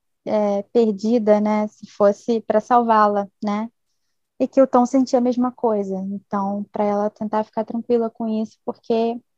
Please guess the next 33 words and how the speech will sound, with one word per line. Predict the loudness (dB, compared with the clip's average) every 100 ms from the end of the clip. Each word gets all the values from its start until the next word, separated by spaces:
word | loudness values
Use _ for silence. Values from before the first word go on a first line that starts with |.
| _
o | -14
Tom | -8 -4 -4 -4 -10 _ _ _
se | _ _
sentia | -8 -6 -6
em | -6
paz | -2 0 0 -4
com | -8 -6 -8
isso, | -10 _ -12
né? | -8 -8 -10 _ _ _ _ _
Ele | -4 -2 -4
tenta | -4 -4 -2 0
ali | 0 0 -2 -2 -2 -6 -16 -8
consolar | -8 -2 0 4 4 2 -2 _ _ -10
a | -10
Claire | -2 2 2 2
um |
pouco | -2 0 2 0
e | -6
tenta | -4 -6
fazer | -2 0 0
com | -2
que | 2
ela | 4 4
durma. | 4 2 2 2 0 _ _ _ _ _ _ _ _ _ _ _ -2
E | 2
ela | 4 4
dorme, | 4 4 4 4 0 -4
e | -2 0
aí | 0
ele | 2 2 2
vai | 2 2 2 0 -4 -10 _ _ _ -10
atrás, | -10 -4 0 0 -2 -4
né, | -2 -2 -4